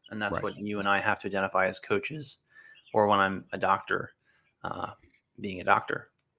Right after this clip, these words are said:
Speaker 1: Um, James has a question. "I drink an arugula smoothie in the morning, which is supposed to be high in nitric oxide. It drops my blood pressure quickly." Yes, James, I'm not surprised by that.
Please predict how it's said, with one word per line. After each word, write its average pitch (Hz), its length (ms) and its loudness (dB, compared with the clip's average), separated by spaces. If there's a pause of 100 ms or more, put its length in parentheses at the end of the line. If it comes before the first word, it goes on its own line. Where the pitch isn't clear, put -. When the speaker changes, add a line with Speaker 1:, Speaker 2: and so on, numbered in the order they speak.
(160)
Speaker 1:
Um, 113 480 6
James 120 240 0
has 104 100 0
a 101 60 -8
question. - 400 2
"I 107 80 0
drink 123 320 0
an 110 60 2
arugula 117 440 2
smoothie 113 540 4
in 104 80 2
the 101 80 2
morning, 110 300 4
which 104 120 -4
is 104 100 -4
supposed - 300 0
to - 60 -10
be 104 100 -4
high 104 220 6
in 101 80 2
nitric - 200 -8
oxide. 107 540 8 (460)
It 113 100 0
drops 127 300 12
my 123 100 10
blood 110 260 8
pressure 110 260 6
quickly." - 480 0 (100)
Yes, 120 340 8
James, 98 340 0
I'm 107 160 -2
not 104 200 4
surprised 107 340 4
by 117 140 8
that. 120 220 8